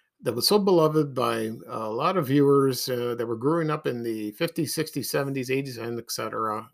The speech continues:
And it was aired on Sunday, Sunday mornings, but I think it aired, uh, other days when it first aired, and then it ran into reruns.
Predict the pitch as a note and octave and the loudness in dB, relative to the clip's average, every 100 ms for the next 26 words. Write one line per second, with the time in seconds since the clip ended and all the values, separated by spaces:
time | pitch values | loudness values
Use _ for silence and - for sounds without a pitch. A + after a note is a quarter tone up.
0 | - A2+ A2 - A#2 A#2+ A2+ E3 D3+ D#3 | -16 -12 -12 -10 -8 -4 -2 2 2 2
1 | B2+ - D3+ C#3+ D3 D3+ - - D3+ D3+ | 0 0 0 2 2 0 -2 -8 -4 -2
2 | D3+ C3 C3+ C#3 B2 F#2+ F#2 - - - | -2 -4 -4 -4 -4 -6 -10 -10 -10 -14
3 | _ - B2 C#3+ C#3 C#3 E3+ D#3 C#3 C#3 | _ -16 -4 -2 -2 -6 -4 -2 0 2
4 | C#3 B2+ A#2+ A#2+ A#2 A2+ - _ - B2+ | 0 -2 -4 -2 -2 -6 -8 _ -10 -6
5 | C3 A2 _ _ _ _ _ _ - B2+ | -6 -8 _ _ _ _ _ _ -2 0
6 | G#2+ - - - - C3+ A#2 E3+ - - | 0 -4 -14 -16 -6 -4 4 4 4 -2
7 | A#2 A2 A2+ A#2 B2 A#2+ A#2 A#2+ A2+ A2+ | -4 -4 -8 -6 -6 -6 -6 -6 -6 -4
8 | A#2 E3 F3 F2+ F2+ - - | 0 2 2 0 -4 -8 -8